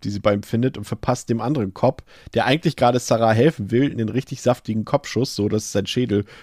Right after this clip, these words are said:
zerplatzt, wo wir dann wieder bei Andres Interpretation wären, dass es hier nur um Gewalt geht. <laughs> Und, ähm, dann, ähm, geht der Polizist, der zurückgeblieben ist, also der, ähm,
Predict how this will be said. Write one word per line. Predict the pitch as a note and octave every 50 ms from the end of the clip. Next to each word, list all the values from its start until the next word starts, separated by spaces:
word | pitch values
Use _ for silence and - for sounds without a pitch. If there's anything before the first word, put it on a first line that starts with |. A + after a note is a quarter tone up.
| - -
zerplatzt, | - - A#2 - - A2 C3+ - - - - - -
wo | A2 G#2 F#2+
wir | G2 G2
dann | G2 F#2+
wieder | F#2 G2 F#2
bei | F#2 F#2+ F2+ -
Andres | - A#2 A#2 A#2 F#2+ F2 -
Interpretation | G2+ - G2 - - F#2 F2+ F#2 - - - F2+ F2+ F#2
wären, | G#2 G#2+
dass | G#2+ - - -
es | - -
hier | -
nur | F#2+ F#2 F2
um | F2
Gewalt | F2 F2+ F#2 F#2 G2+ -
geht. | - - A#2+ - -
<laughs> | - - B2 - - - - - - A3+ - _ _ - - - - F3 G#3 G3+ F#3+ E3 C#3+
Und, | - - A2+ A2 A2 - - B2+
ähm, | A#2 G#2+ G#2+ G#2 G#2+ A2 A2 G#2+ - _ _ _ _ _ _ _ _ _ _ _ - C#3+ D3 - - _ -
dann, | - A2+ A2+ B2 C3 B2+
ähm, | - B2+ A#2 A#2 A#2+ A#2+ A2+ - _
geht | - B2+ A#2 -
der | - A2+ A2+ A2+
Polizist, | A2+ - - - B2 A#2 - - E3+ E3 -
der | - B2 -
zurückgeblieben | - A#2 B2 E3 - E3+ C#3 - D3 D#3+ D#3+ D#3+ D#3
ist, | - E3+ F#3+ - - -
also | A2 G#2 G#2
der, | G2 A2+ A2 G#2+ G#2 G#2 G#2 G#2+ - - -
ähm, | - A2 G#2+ G#2 G2+ G2 G2 -